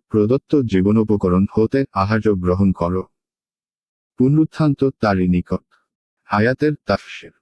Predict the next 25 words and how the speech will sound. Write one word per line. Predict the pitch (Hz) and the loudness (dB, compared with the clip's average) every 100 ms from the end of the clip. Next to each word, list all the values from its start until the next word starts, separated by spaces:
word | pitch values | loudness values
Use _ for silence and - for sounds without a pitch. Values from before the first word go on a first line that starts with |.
| _ _ _ _ | _ _ _ _
তিনি | 127 135 139 143 147 | 0 2 4 2 0
তো | 147 139 | 0 0
তোমাদের | - 131 143 147 123 | 2 2 2 0 -2
জন্য | 101 95 98 110 | -2 0 2 2
ভূমিকে | 117 104 110 139 151 143 | 0 -2 0 0 0 -2
সুগম | - 107 104 120 | -2 -2 0 0
করে | - 85 80 | 0 0 0
দিয়েছেন। | 80 82 - - _ _ _ _ _ _ _ _ _ | 0 -2 -6 -18 _ _ _ _ _ _ _ _ _
এক, | - 113 117 - _ _ | -2 0 -2 -6 _ _
অতএব | - 113 151 160 160 - | -4 0 2 2 0 -2
তোমরা | 110 113 113 | 0 2 2
ওর | 113 107 104 | 2 0 0
দিক | 104 113 117 | 0 -2 0
দিগন্তে | 113 113 123 - 156 | -2 0 0 0 0
বিচরণ | 110 101 113 113 117 | 0 0 0 2 0
করো। | - 82 95 _ _ _ 101 | 0 -2 -2 _ _ _ -4
দুই, | 90 120 139 _ _ _ _ - | -2 -2 -4 _ _ _ _ -4
এবং | 104 107 117 - | 0 2 0 0
তার | 113 127 | -2 -2
দেওয়ার | 131 139 156 | 0 2 2
রুজি | 170 135 104 | 2 0 0
হতে | 95 92 95 101 | 0 0 0 0
আহার্য | 87 82 85 120 | -2 -2 0 -2
গ্রহণ | 113 98 92 90 | 0 -2 0 0
করো। | - - - | -4 -12 -12